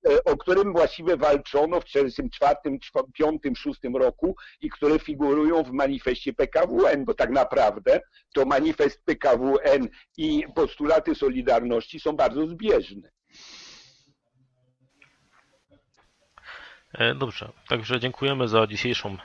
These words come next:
Speaker 2: e, debatę. E, przede wszystkim wiele się tutaj dowiedzieliśmy, tym bardziej ja jako młody człowiek i słuchacze nasi, którzy w większości są młodymi ludźmi, którzy z nami tu współpracują, na pewno wiele się dowiedzieli. Bardzo dziękuję za udział obu tutaj,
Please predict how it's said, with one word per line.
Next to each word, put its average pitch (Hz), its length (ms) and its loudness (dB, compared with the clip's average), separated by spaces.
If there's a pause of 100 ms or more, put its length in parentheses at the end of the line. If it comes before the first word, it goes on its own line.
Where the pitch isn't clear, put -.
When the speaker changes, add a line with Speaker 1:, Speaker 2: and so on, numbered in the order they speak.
Speaker 2:
e, 98 180 -4
debatę. 120 640 4 (260)
E, 104 720 -4
przede 110 180 -12
wszystkim 113 300 -8
wiele 120 320 0
się 113 100 -6
tutaj 107 280 0
dowiedzieliśmy, 104 520 -8
tym 107 120 -10
bardziej 101 240 -4
ja 107 60 4
jako 104 180 -2
młody 101 220 -10
człowiek 101 340 -4
i 98 420 -10 (180)
słuchacze 104 440 -2
nasi, 95 300 -8
którzy 95 260 -12
w 92 40 -8
większości 98 400 -10
są - 100 -10
młodymi 98 280 -8
ludźmi, 104 380 -8 (520)
którzy 110 200 -2
z - 40 -4
nami 117 180 0
tu 113 120 -8
współpracują, 104 440 -2
na 107 60 -4
pewno 117 220 -4
wiele 120 220 2
się 117 100 -4
dowiedzieli. 110 560 -2
Bardzo 113 240 -2
dziękuję 117 320 -4
za 110 100 2
udział 104 360 0
obu 101 240 -2
tutaj, 98 400 -2